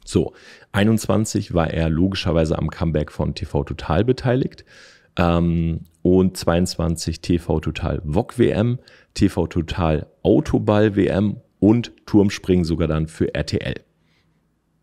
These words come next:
Das waren die zehn Jahre. Also ihr seht, er war nicht im Vordergrund, sondern er war so ein bisschen Strippenzieher. Ja, sein kreatives Genie hat er schon in diese Formate reingegeben. Ende dreiundzwanzig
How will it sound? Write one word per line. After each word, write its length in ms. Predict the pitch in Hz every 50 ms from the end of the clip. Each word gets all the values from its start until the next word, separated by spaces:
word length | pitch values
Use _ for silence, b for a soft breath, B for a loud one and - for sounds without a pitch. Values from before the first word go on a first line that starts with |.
| _ _ _ _ _ _ _ _ _ _ _ _ _ _ _ _ _ _ _ -
Das 200 | 78 71 - -
waren 120 | 85 82
die 100 | 80 78
zehn 220 | - - 101 87 80
Jahre. 320 | 71 65 57 53 - - _ _
Also 180 | - 80 76 80
ihr 140 | 76 78
seht, 280 | 76 90 101 127 135 B B B B B B B B B -
er 120 | - 76
war 120 | 73 80 80
nicht 100 | 76 76
im 80 | 73
Vordergrund, 640 | - - 95 113 120 - 120 123 131 139 73 - - _ _ _ _ _ _
sondern 240 | _ - 82 82 78
er 80 | 65 76
war 100 | 78 80
so 60 | 80
ein 60 | 80
bisschen 320 | 78 - - 87 87 - - _
Strippenzieher. 840 | - - - - - - - - - - - - - - - - - _ _ _
Ja, 220 | - 85 95 101 104
sein 440 | 90 85 78 78 80 76 - - -
kreatives 640 | - - - 90 78 80 - - 98 92 87 85 -
Genie 360 | - - 87 82 90 90 90 82
hat 180 | 82 85 78
er 80 | 85 78
schon 340 | - - - 87 85 80 78
in 140 | - 85
diese 240 | 80 82 78 80 80
Formate 480 | - - 90 82 78 73 71 - - -
reingegeben. 440 | 69 67 - 85 - - - - - b b b b b b b b b b b _ -
Ende 320 | 101 127 147 185 185 175
dreiundzwanzig 960 | 156 123 117 113 113 113 107 - - - 76 76 - - - - - - -